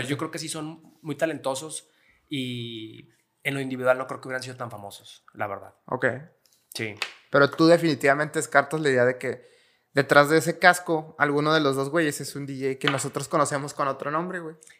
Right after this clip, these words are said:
Speaker 1: No, yo creo que sí son ellos.
Speaker 2: Sí son
Speaker 1: Nomás que
Speaker 2: ellos.
Speaker 1: ahorita ya están rucos.
Speaker 2: Ok.
Speaker 1: Ya tienen sus cuarenta y cinco años, yo
Speaker 2: Sí,
Speaker 1: creo.
Speaker 2: ya
Speaker 1: Y
Speaker 2: están
Speaker 1: digo
Speaker 2: grandes.
Speaker 1: rucos no porque la gente de cuarenta y cinco sea ruca, ¿verdad?
Speaker 2: <laughs> Oye,
Speaker 1: Pero ya no es lo mismo.
Speaker 2: exacto, son, son veteranos en el, en el, en el,
Speaker 1: Exactamente.
Speaker 2: en el
Speaker 1: Entonces,
Speaker 2: business,
Speaker 1: como que
Speaker 2: güey.
Speaker 1: dijeron, bueno,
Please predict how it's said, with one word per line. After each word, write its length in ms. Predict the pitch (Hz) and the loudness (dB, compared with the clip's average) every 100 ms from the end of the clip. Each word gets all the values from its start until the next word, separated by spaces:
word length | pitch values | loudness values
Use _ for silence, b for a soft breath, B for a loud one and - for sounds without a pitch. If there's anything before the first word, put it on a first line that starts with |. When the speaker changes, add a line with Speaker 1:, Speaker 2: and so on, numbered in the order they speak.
| - | -12
Speaker 1:
No, 240 | 139 143 | -4 0
yo 60 | 143 | 0
creo 120 | 147 | 0
que 80 | 156 | -4
sí 60 | 147 | -6
son 140 | 147 | -4
ellos. 380 | 131 113 98 - | -4 -4 -10 -14
Speaker 2:
Sí 140 | - 135 | -8 0
son 100 | 147 | 4
Speaker 1:
Nomás 120 | 165 | 6
que 20 | |
Speaker 2:
ellos. 60 | 143 | 4
Speaker 1:
ahorita 120 | 131 | 2
ya 40 | 147 | -2
están 220 | 139 139 | -4 -10
rucos. 420 | 127 127 98 - - | -10 -12 -12 -6 2
Speaker 2:
Ok. 220 | 131 127 120 | 2 2 0
Speaker 1:
Ya 180 | 123 123 | 2 0
tienen 240 | 143 143 | -2 -10
sus 160 | 139 131 | -14 -10
cuarenta 300 | 127 117 113 | -8 -8 -8
y 40 | |
cinco 240 | 107 123 117 | -14 -8 -6
años, 220 | 101 101 | -6 -10
yo 80 | 104 | -10
Speaker 2:
Sí, 100 | 95 | -4
Speaker 1:
creo. 200 | 139 131 | 0 2
Speaker 2:
ya 40 | |
Speaker 1:
Y 60 | 123 | 2
Speaker 2:
están 180 | 123 135 | 2 2
Speaker 1:
digo 120 | 180 | 4
Speaker 2:
grandes. 140 | 190 190 | 4 2
Speaker 1:
rucos 200 | 196 175 | -2 -4
no 120 | 175 | -6
porque 200 | - 143 | -6 -2
la 60 | |
gente 240 | 127 131 160 | -2 -2 -4
de 80 | 160 | -6
cuarenta 180 | 123 | -6
y 40 | 123 | -8
cinco 140 | 131 | -8
sea 100 | 127 | -4
ruca, 260 | 135 131 110 | -2 0 2
¿verdad? 320 | 104 113 - - | 2 4 4 2
Speaker 2:
<laughs> 760 | - - - _ - - - | -8 -10 -20 _ -20 -20 -12
Oye, 180 | - 185 | 0 4
Speaker 1:
Pero 140 | - 160 | 6 4
ya 100 | 165 | 2
no 80 | 180 | 0
es 60 | |
lo 60 | 185 | -4
mismo. 260 | 156 123 | -4 -6
Speaker 2:
exacto, 320 | 101 147 - 139 | 6 6 6 0
son, 240 | 156 156 | -2 0
son 160 | - 180 | 2 4
veteranos 440 | 208 170 165 175 | 8 10 10 6
en 120 | 190 | 2
el, 100 | 156 | 0
en 40 | 120 | 2
el, 0 | |
en 60 | |
el, 60 | 143 | 4
Speaker 1:
Exactamente. 640 | 135 123 165 151 127 120 | 4 2 0 0 0 -2
Speaker 2:
en 0 | 104 | -8
el 360 | - _ 131 | -14 _ 2
Speaker 1:
Entonces, 200 | 131 131 147 | 4 4 2
Speaker 2:
business, 200 | 147 131 | 0 -4
Speaker 1:
como 100 | 131 | -2
que 80 | |
Speaker 2:
güey. 80 | 135 | -4
Speaker 1:
dijeron, 260 | 131 143 135 | -2 -4 -2
bueno, 400 | 147 139 110 | -4 -4 -10